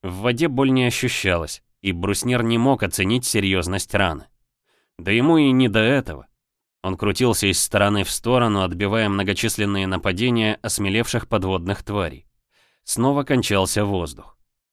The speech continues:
Вальдар вынырнул. Началось мелководье. Одна из рыб с размаха врезалась ему в грудь, вышибив дух, и воин ушёл под воду. Лодка заскребла днищем по берегу.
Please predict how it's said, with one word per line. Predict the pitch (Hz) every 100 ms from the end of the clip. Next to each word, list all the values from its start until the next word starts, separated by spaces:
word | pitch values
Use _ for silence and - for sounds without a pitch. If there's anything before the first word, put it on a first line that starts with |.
| _
Вальдар | 90 82 110 104 131
вынырнул. | 120 135 98 82 73 60 _ _ _ -
Началось | 95 - 101 101 101
мелководье. | 101 95 90 101 101 82 60 - _ _ _ _ _
Одна | 87 85 104 120
из | 90
рыб | 113 135
с | -
размаха | 104 90 117 120 95
врезалась | 101 113 107 104 -
ему | 104 107
в | 95
грудь, | 92 123 135
вышибив | 101 113 113 101 101 95
дух, | 107 92 - - _
и | 101
воин | 85 107 127 98
ушёл | 90 110 101
под | 90 101
воду. | 101 95 78 - _ _ _ _ _ _ _ -
Лодка | 104 165 -
заскребла | 104 110 - 107 104 110
днищем | 85 107 120 110 101
по | 107
берегу. | 101 104 78 62 -